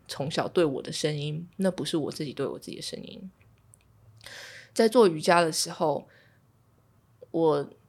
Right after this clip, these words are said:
反正我就问我自己说：“为什么我不喜欢这样子的体验？我为什么不喜欢这么慢？”因为我重训我就可以嘛，重训啪，用力啊，七下下来停，好，很喘，休息，再继续。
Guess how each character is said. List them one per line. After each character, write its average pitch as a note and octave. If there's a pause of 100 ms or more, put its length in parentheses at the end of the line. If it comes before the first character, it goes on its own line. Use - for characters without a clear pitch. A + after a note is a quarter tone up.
(580)
反 E3+
正 B3+
我 F#3
就 G#3+ (600)
问 C4
我 E3+
自 -
己 G3
说 G3+
：“为 G#3+
什 E3+
么 C#3+
我 -
不 -
喜 -
欢 D3+
这 F#3
样 D#3+
子 -
的 -
体 -
验？ D3+
我 A#2+
为 G#3+
什 G#3
么 D3
不 F3
喜 D3+
欢 D3+ (120)
这 A3
么 E3+
慢？” D#3+ (1120)
因 C#4
为 B3+
我 E3+
重 G#3
训 F#3+
我 C3+
就 C#3+
可 D#3
以 A2
嘛， -
重 F#3
训 F3+
啪， E3 (280)
用 F#3
力 F3
啊， -
七 G3+
下 G3+
下 D#3+
来 G#2
停， C#3+
好， -
很 D#3
喘， C#3+
休 E3+
息， - (180)
再 E3+
继 D#3
续。 -